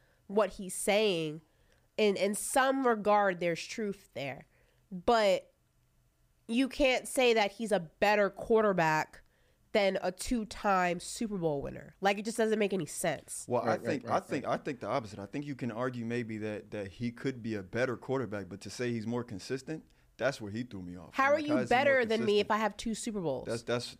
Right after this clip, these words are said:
Speaker 2: yeah. Well, I, I guess
Speaker 1: And,
Speaker 2: if you
Speaker 1: and
Speaker 2: look at the
Speaker 1: M V Ps.
Speaker 2: intangibles of a quarterback, you know what I'm saying? Like,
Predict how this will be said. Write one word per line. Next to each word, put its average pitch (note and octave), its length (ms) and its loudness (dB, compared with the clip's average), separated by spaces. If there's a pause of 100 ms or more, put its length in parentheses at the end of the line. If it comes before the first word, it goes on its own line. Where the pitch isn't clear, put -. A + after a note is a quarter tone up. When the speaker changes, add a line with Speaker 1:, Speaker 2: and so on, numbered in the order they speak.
(100)
Speaker 2:
yeah. - 120 -12 (400)
Well, C#3+ 380 0 (200)
I, D3 40 4
I D3 40 4
guess A3+ 220 2
Speaker 1:
And, D3 220 2
Speaker 2:
if B2+ 80 -4
you A3+ 80 2
Speaker 1:
and A#3+ 100 2
Speaker 2:
look A#3 100 0
at A3+ 60 -4
the - 60 -2
Speaker 1:
M A#3+ 120 0
V F#3 140 0
Ps. D3+ 60 0 (180)
Speaker 2:
intangibles A2+ 320 -4
of G#2+ 200 0
a G#2+ 40 -2
quarterback, F#2 640 -6
you G#2+ 120 -8
know A2+ 80 -6
what A2 40 -8
I'm G#2+ 60 -10
saying? A#2+ 340 -6
Like, F#2+ 200 -10